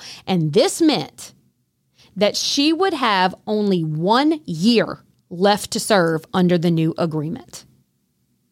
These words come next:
It's sick. I, it's unconscionable that because of a stupid reason,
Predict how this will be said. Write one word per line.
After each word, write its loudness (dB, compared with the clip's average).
It's 0
sick. -4
I, -2
it's -2
unconscionable 0
that -2
because 2
of 0
a -4
stupid 0
reason, 2